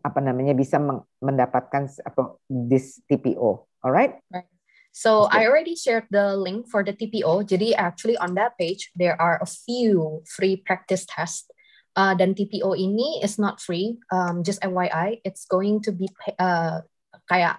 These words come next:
Speaker 2: there is a fee for it, but it's not the full, uh, price as toefl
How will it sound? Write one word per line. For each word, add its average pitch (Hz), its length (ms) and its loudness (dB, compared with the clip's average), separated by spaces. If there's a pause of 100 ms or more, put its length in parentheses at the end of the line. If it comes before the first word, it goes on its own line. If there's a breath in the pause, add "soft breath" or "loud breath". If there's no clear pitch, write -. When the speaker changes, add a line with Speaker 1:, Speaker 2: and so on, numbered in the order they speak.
Speaker 2:
there 185 160 2
is 185 160 -4
a 175 80 -10
fee 170 320 -10
for 220 160 -2
it, 269 240 0
but 185 160 0
it's - 240 -6
not 185 400 0
the 170 80 -4
full, 196 640 2 (560)
uh, 170 320 0
price 175 640 0
as 170 240 0
toefl 185 400 -2